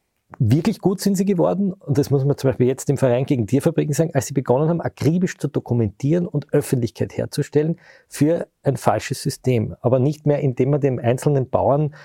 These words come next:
irgendwie eine am Schädel haut, sondern indem man vielleicht eine kleine Kamera versteckt und filmt, was er mit seinen Schweinchen da im Stall wirklich tut. Und das ist ein intelligenter Protest, der auch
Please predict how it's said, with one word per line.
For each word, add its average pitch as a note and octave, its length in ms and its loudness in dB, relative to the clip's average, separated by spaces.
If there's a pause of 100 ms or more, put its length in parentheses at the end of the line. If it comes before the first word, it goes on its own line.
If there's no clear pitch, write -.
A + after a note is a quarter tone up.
(160)
irgendwie C3 420 0
eine B2 440 0 (340)
am B2 200 0
Schädel C#3 280 2
haut, E3 280 0
sondern C#3+ 260 2
indem C3 360 0
man D3+ 280 0
vielleicht B2+ 380 -2
eine B2 100 0
kleine A#2 220 0
Kamera C3+ 340 0
versteckt - 540 -4
und B2 180 -2
filmt, D3 420 -2
was A#2+ 200 0
er C3+ 80 0
mit C3 120 -2
seinen B2+ 220 0
Schweinchen A#2 460 -2
da B2+ 80 0
im A#2+ 100 -2
Stall A#2 320 0
wirklich A#2 300 -2
tut. - 260 -8
Und B2 140 -6
das C#3+ 80 2
ist E3 100 2
ein D#3+ 80 0
intelligenter C#3+ 600 0
Protest, C3+ 520 0 (320)
der C3 180 2
auch B2+ 400 2